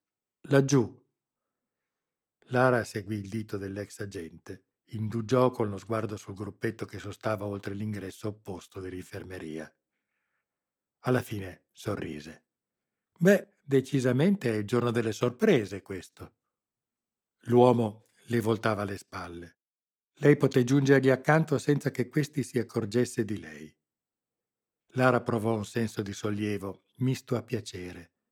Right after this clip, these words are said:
nel ritrovarsi di nuovo di fronte, come frantumi di quotidianità in un mondo andato in pezzi, quegli aloni odorosi intorno alle scelle della camicia,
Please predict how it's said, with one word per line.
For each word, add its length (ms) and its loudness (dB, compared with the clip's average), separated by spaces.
nel 120 -4
ritrovarsi 540 -2
di 100 -4
nuovo 260 -2
di 120 -8
fronte, 720 -4
come 420 -10
frantumi 580 -6
di 100 -6
quotidianità 1000 -6
in 140 -6
un 120 -8
mondo 340 -8
andato 380 -12
in 140 -10
pezzi, 580 -12
quegli 600 0
aloni 440 2
odorosi 640 2
intorno 360 -2
alle 140 -4
scelle 340 -4
della 180 -4
camicia, 640 -10